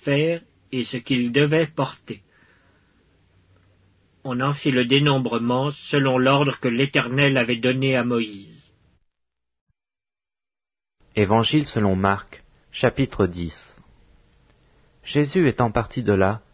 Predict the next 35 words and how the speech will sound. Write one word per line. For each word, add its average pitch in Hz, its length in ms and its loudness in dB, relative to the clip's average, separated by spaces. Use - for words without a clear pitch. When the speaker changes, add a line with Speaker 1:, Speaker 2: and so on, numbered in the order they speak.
Speaker 2:
se - 140 -6
rendit 156 400 0
dans 135 100 0
le 107 120 2
territoire 117 680 0
de 107 100 -2
la 104 120 2
Judée, 90 500 -4
au-delà 120 340 2
du 117 100 -8
Jourdain. 85 460 -6
La 87 140 -4
foule 131 280 -2
s'assembla 104 520 0
de 98 100 0
nouveau 101 340 -2
près 104 200 -4
de 90 100 0
lui, 107 320 -4
et 147 100 -4
selon 151 300 0
sa 139 160 -4
coutume, 127 600 -6
il 117 120 -8
se - 160 -6
mit 117 220 -6
encore 107 440 0
à 98 60 0
l'enseigner. 87 640 -6
Les 95 100 -4
pharisiens 104 500 -2
l'abordèrent, 110 680 0
et 127 80 -2
pour 143 200 2
l'éprouver, 139 640 0